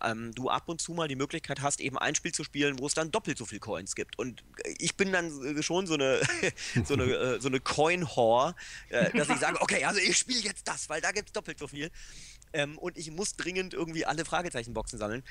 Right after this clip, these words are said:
Speaker 1: Und das motiviert mich sehr. Und das war der Moment, wo ich, ähm, von Nintendo Land erst wirklich überzeugt war und wo ich gesagt habe, "Okay, das ist wirklich, äh, Vollpreis und ist es wert." Vorher, die einzelnen Minispiele für sich sind ganz nett, aber, ähm, es ist erst die Verbindung, finde ich, die ist das, äh,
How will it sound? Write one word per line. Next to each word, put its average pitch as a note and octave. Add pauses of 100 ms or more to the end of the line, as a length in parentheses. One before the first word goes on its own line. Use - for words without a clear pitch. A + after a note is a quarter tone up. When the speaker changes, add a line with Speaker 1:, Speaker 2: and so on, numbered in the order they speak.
(220)
Speaker 1:
Und C#3+
das -
motiviert G3
mich F#3
sehr. A2+
Und C3
das G3
war G#3
der G3
Moment, E3
wo D#3
ich, D3+
ähm, C#3
von C#3
Nintendo C3+
Land B2+
erst B2+
wirklich D#3
überzeugt B2+
war G#2+
und A2+
wo A#2+
ich A#2+
gesagt A#2+
habe, C3+
"Okay, A#2+
das B2+
ist -
wirklich, C3 (360)
äh, A#2+
Vollpreis A2+
und A#2+
ist G2
es A2+
wert." F2
Vorher, F3+
die D#3
einzelnen D3
Minispiele C#3+
für G#2+
sich -
sind D3+
ganz A#2
nett, C#3
aber, A2+ (380)
ähm, A2+
es A#2+
ist B2+ (140)
erst D3
die D#3+
Verbindung, B2+
finde F#2+
ich, F#2
die G2+
ist G2
das, -
äh, G2